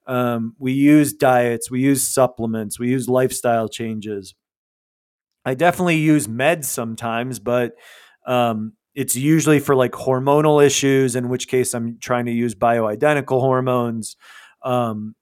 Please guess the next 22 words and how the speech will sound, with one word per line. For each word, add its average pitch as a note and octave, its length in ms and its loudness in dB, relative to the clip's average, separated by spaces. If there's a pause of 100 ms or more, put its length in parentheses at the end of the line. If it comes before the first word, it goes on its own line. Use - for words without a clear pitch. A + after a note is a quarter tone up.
I B2 100 -8
do A#2+ 160 -4
use C3+ 440 0
D C3+ 240 -4
M B2+ 140 -2
S A#2+ 220 -6
A D3 220 6
as A#2+ 160 2
a A2 40 -8
chelator C3+ 600 0
to A#2+ 100 -4
detox A2+ 480 -6
from A#2+ 140 -10
heavy A2 240 -6
metals. B2+ 680 0 (540)
Um, B2 480 -2 (720)
but D#3+ 160 4
in D#3 160 -4
general, E3 720 4 (120)
you D3+ 140 -10
know, C3+ 160 -4
that, D3 220 2